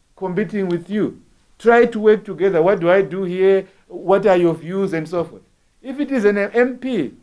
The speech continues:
you have won as an M P, you go to parliament. You will be the one who will be in parliament. But when you get back to your constituency,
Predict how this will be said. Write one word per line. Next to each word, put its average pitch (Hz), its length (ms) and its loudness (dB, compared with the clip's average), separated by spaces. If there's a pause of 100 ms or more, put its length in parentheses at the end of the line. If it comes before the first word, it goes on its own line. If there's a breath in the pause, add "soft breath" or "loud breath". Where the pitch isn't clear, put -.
(120)
you 175 120 0
have 185 120 4
won 220 340 4
as 214 140 2
an 170 120 -2
M 202 180 -4
P, 196 160 -10
you 240 160 -4
go 247 220 -2
to 302 100 -10
parliament. 156 440 -4
You 175 100 -4
will 202 60 0
be 190 120 -4
the 185 120 0
one 214 180 2
who 220 80 -2
will 170 40 -8
be 143 100 -8
in 139 60 -10
parliament. 139 460 -4 (300 soft breath)
But 165 120 -2
when 220 160 4
you 294 100 4
get 214 360 0
back 196 320 0
to 208 160 -4
your 190 220 4
constituency, 180 680 -4